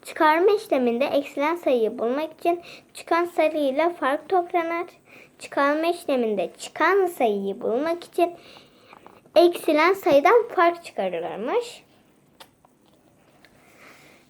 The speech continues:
Örnek diyor. Hmm, tamam. Anladım arkadaşlar. Ben onu hızlıca yap, geçtim.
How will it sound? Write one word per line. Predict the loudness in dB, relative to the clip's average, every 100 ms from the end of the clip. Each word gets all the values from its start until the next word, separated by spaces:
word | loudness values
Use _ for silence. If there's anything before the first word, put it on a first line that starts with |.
| _ -16 -16 -16 -2
Örnek | 0 2 0 0 -4
diyor. | -6 -2 0 -2 -8 -14
Hmm, | -12 -10 -10 -10 -16 -20 -20 _ -20 -10
tamam. | -10 -10 -20 _
Anladım | -6 -2 -2 -2
arkadaşlar. | -8 -4 -4 -4 -4 -2
Ben | -4
onu | -4 -4 -4 -6
hızlıca | -8 -10 -4 -4
yap, | -4 -8 -14 -8
geçtim. | -6 -6 -10 -10